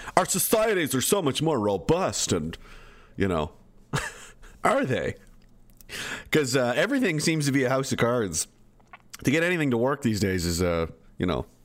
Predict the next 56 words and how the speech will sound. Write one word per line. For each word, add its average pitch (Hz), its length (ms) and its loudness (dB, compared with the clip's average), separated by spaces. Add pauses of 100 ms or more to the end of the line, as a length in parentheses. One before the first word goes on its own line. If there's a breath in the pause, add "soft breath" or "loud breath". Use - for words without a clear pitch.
the, 123 100 2
the 120 140 0
amount 151 220 0
of - 60 -6
effort 143 320 0
expended 127 600 0 (380 loud breath)
and, 101 280 0
uh, 90 320 0
you 98 140 -2
know, 87 140 0
the 90 100 0
rewards 98 480 0
to 95 60 -2
come 92 160 0
back 90 280 0
are, 80 240 0 (640)
mm. 80 1200 -12 (880 loud breath)
I've 185 160 2
been 185 120 0
trying 160 160 2
to 139 80 2
get - 160 2
this 131 160 0
internet 131 340 0
thing 107 180 0
sorted 104 280 2
out 98 160 0
forever. 104 280 2
And 123 160 0
I 123 160 2
don't 120 140 0
know, 104 80 2
we 123 100 2
narrowed 131 200 0
it 120 80 -2
down 120 160 0
to 110 40 0
the 101 120 0
router 147 320 2
seems 143 280 0
to 123 80 0
be 139 100 2
the 127 100 0
problem. 127 520 0
So 120 120 -2
now 120 280 0
I, 113 280 -2
uh... 76 120 -2 (1080 loud breath)
I 95 100 0
don't 80 120 -2
know. 73 220 -8
I'm 104 140 0
gonna 101 140 0
buy 104 160 2
another 98 220 -2
one 85 240 -2